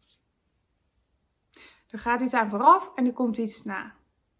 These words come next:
Je hart, je binnenste, wie jij bent, wat je wilt, dat heeft gedachten. Overleggingen staat er ook wel.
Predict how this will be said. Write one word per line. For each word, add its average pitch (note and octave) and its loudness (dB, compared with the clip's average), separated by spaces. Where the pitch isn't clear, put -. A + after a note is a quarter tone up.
Je A3+ -6
hart, B3+ 4
je A3 -4
binnenste, B3+ -2
wie A3+ -8
jij G#3 -10
bent, B3 -2
wat G#3+ -16
je A3 -8
wilt, B3 -2
dat A3 -20
heeft G#3+ -4
gedachten. G#3 -8
Overleggingen A3 -2
staat G3 -10
er - -14
ook G#3 -14
wel. G3 -16